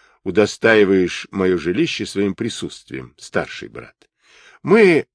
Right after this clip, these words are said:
развлечемся от души». «Не хочу злоупотреблять твоим гостеприимством, Ло. Прошу, не хлопочи понапрасну. Мне бы только хотелось поработать в твоей замечательной библиотеке.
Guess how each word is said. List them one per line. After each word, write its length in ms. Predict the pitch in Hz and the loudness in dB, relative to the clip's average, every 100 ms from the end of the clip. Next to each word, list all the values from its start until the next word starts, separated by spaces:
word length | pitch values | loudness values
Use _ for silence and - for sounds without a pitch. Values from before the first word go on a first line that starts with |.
| - | -4
развлечемся 1300 | 117 104 73 69 87 - - - 98 69 - - - | -2 -2 -4 -8 -8 -8 -4 0 0 -4 -12 -14 -10
от 260 | 85 76 | -12 -12
души». 420 | 71 78 - - - _ _ _ _ _ _ _ _ _ _ _ _ | -16 -14 -14 -14 -18 _ _ _ _ _ _ _ _ _ _ _ _
«Не 180 | 107 131 | 0 2
хочу 440 | - 127 - 185 | 4 2 2 0
злоупотреблять 1000 | 190 170 180 175 170 - 160 120 110 123 | 2 6 6 6 2 0 -2 2 2 2
твоим 440 | - 117 104 104 - | 0 0 2 0 -4
гостеприимством, 1160 | 92 113 - 143 123 135 110 165 - - 175 110 | -6 -4 -4 -6 -6 -4 -2 -4 -6 -6 -6 -4
Ло. 240 | 76 64 _ _ _ _ _ _ | -8 -10 _ _ _ _ _ _
Прошу, 380 | 123 135 - 131 | 2 2 4 2
не 160 | 120 | 4
хлопочи 600 | 123 113 110 107 95 139 | 2 2 2 2 0 -4
понапрасну. 760 | 117 78 71 73 65 - - _ _ _ _ _ _ _ | -6 -8 -10 -10 -12 -14 -20 _ _ _ _ _ _ _
Мне 160 | 139 233 | 2 2
бы 120 | 240 | 2
только 320 | 254 226 220 | 0 0 2
хотелось 680 | 202 180 208 190 170 - - _ _ _ | 4 4 4 4 2 -4 -18 _ _ _
поработать 760 | 131 151 151 214 - 85 - - | 4 4 6 4 4 -2 -10 -16
в 60 | |
твоей 520 | - 95 104 110 98 - | -4 2 4 4 2 -2
замечательной 1000 | 87 98 95 - - 196 214 185 165 147 | -6 -2 -2 -4 0 0 0 -4 -4 -6
библиотеке. 760 | 139 110 95 - 65 _ - | -8 -8 -10 -10 -20 _ -20